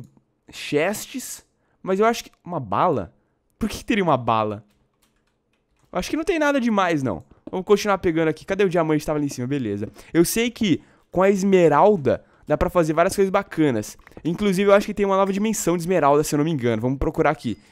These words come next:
Emerald. Realmente, dá pra fazer o full de esmeralda. E dá pra fazer, acho que com essa Emerald Obsidian, um portal, tipo o portal pro Nether, mas pra dimensão de esmeralda.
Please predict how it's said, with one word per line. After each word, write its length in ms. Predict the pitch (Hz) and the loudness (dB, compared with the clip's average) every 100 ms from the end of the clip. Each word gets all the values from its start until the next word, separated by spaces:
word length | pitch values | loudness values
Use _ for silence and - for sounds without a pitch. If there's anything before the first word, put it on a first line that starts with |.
| _ _ | _ _
Emerald. 640 | 135 135 110 78 - - - _ _ _ _ _ _ _ _ - | 0 2 2 0 -4 -12 -14 _ _ _ _ _ _ _ _ -2
Realmente, 300 | 160 139 123 | 2 2 2
dá 80 | 131 | 0
pra 120 | 151 | 0
fazer 180 | 160 180 | 4 4
o 60 | |
full 280 | - 160 196 | 2 -2 -2
de 100 | 190 | 0
esmeralda. 680 | 196 180 131 143 170 107 78 _ _ _ _ | 2 2 4 4 4 0 -6 _ _ _ _
E 360 | 160 170 165 160 | 0 4 4 6
dá 100 | 160 | 4
pra 120 | 180 | 2
fazer, 260 | 180 160 165 | 2 2 2
acho 160 | 180 | -2
que 80 | 165 | -8
com 320 | - 175 143 - - - | 0 2 2 -2 -16 0
essa 580 | 151 - 160 143 117 - _ _ | 2 4 4 4 4 -2 _ _
Emerald 360 | 165 190 185 175 | 4 8 8 6
Obsidian, 600 | 160 113 160 214 131 90 - - | 4 0 -2 0 0 -2 -6 -12
um 80 | 156 | 0
portal, 680 | 190 196 180 156 170 208 - _ | 6 6 4 2 2 2 -4 _
tipo 340 | - 269 269 | -2 0 0
o 40 | 233 | 4
portal 320 | 214 185 175 | 4 6 4
pro 160 | 175 | 4
Nether, 420 | 143 127 156 190 202 - | 4 4 4 2 -2 -6
mas 440 | 120 156 185 - - _ _ | 0 2 2 0 -10 _ _
pra 140 | 156 165 | 0 2
dimensão 560 | 170 180 160 - 160 | 2 0 0 2 0
de 100 | 160 | 0
esmeralda. 680 | 165 175 143 131 117 104 | 0 2 4 4 4 0